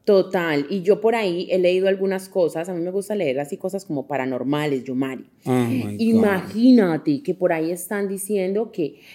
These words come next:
Speaker 1: o sea, como una fuerza extraña, o, o sea, que Travis...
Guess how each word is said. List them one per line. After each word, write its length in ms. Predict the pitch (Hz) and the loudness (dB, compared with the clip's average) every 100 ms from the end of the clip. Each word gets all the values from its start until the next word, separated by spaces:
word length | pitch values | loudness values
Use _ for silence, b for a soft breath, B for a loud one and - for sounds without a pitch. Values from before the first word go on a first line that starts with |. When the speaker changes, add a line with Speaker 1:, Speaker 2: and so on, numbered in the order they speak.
| B _ _ _ _ - | B _ _ _ _ -12
Speaker 1:
o 80 | |
sea, 260 | 190 190 165 | -8 -6 -4
como 200 | 190 185 | -2 0
una 180 | 180 196 | 0 -2
fuerza 480 | - 247 220 226 208 | 2 2 2 0 -4
extraña, 1000 | - - 247 208 170 160 170 277 - _ _ _ _ b b b b b b b | -6 2 4 4 2 0 0 -4 -8 _ _ _ _ b b b b b b b
o, 340 | 233 220 - 175 | -2 -2 -2 -2
o 40 | |
sea, 200 | 165 127 | -2 -4
que 120 | 175 | -4
Travis... 560 | 165 214 220 254 349 | 0 0 0 2 0